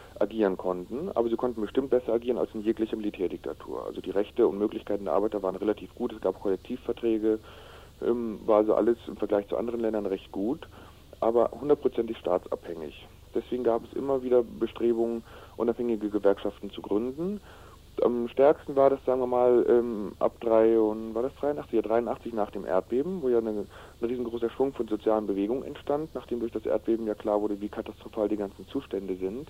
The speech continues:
Es gibt, ähm, sagen wir mal, ich würde auf die fünfzig bis hundert unabhängige Gewerkschaften in den einzelnen Bereichen tippen, die es gibt, ähm, die halt immer versuchen, irgendetwas,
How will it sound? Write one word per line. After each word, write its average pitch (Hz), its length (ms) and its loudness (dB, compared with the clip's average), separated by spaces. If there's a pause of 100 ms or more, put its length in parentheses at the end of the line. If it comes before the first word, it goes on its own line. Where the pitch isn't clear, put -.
(140)
Es 104 160 -10
gibt, 143 260 -10 (180)
ähm, 113 840 0
sagen 107 120 -10
wir 104 40 -8
mal, 95 100 -2
ich - 80 -16
würde 80 360 -2
auf - 140 -4
die 101 400 -4
fünfzig 127 380 -6
bis - 160 -10
hundert 110 400 2 (160)
unabhängige 107 520 -2
Gewerkschaften 98 580 -2
in 123 60 -2
den 101 100 -4
einzelnen 101 380 -6
Bereichen 95 440 -2
tippen, 127 360 -8
die 107 80 -10
es - 120 -18
gibt, - 320 -8 (720)
ähm, 127 680 2 (500)
die 120 80 0
halt 117 100 4
immer 127 140 2
versuchen, 120 500 -2
irgendetwas, 123 520 4